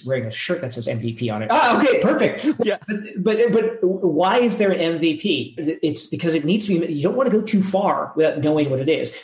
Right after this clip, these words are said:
Speaker 1: But I think it even
Speaker 2: Exactly.
Speaker 1: starts before that. People put their hands to keyboard too early in the process. I would, in fact, say, can you practice selling something that doesn't even exist? Complete and utter vaporware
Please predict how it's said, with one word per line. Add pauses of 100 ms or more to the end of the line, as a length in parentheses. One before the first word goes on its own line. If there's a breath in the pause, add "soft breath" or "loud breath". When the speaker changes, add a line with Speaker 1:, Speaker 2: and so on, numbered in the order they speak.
(100)
Speaker 1:
But
I
think
it
even
Speaker 2:
Exactly. (200)
Speaker 1:
starts
before
that.
People
put
their
hands
to
keyboard (380)
too
early
in
the
process. (300 loud breath)
I
would,
in
fact,
say, (560)
can
you
practice
selling
something
that
doesn't
even
exist?
Complete
and
utter
vaporware